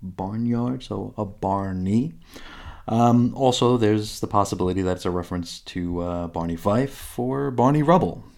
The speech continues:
So, um, I, I suppose we can just go with the first one, 'cause I think that one sounds, uh,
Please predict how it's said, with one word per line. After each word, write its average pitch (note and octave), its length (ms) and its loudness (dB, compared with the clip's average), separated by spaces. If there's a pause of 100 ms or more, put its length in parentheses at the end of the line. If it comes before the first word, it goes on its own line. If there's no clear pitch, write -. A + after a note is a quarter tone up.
So, A2+ 380 -2
um, A2 320 2 (1200)
I, F2+ 380 -4
I - 20 0
suppose G2+ 400 -4
we F2+ 80 -4
can F2 140 -6
just F2 180 -6
go F#2 120 2
with F2 160 -4
the F2+ 60 -8
first - 380 -10
one, F2 140 -8
'cause - 160 -14
I F2+ 80 -12
think F#2 280 -6
that F2+ 180 -6
one F2 180 -6
sounds, E2+ 440 -6
uh, F2 260 -10